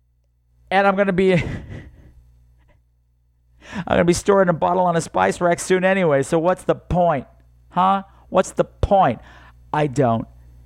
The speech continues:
know. I don't know. And next show, we're gonna be talking about the movie American Gothic. And I had to say, I really tried to like the T V show American Gothic, but I just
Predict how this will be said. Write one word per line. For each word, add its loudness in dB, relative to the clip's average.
know. -8
I -2
don't 2
know. -4
And 0
next -6
show, 4
we're 0
gonna 2
be 4
talking 2
about -2
the -2
movie -2
American -2
Gothic. -2
And -2
I 2
had -2
to -4
say, 0
I -4
really -2
tried 2
to 2
like -2
the 0
T -6
V 0
show -2
American 0
Gothic, -2
but 0
I -6
just -6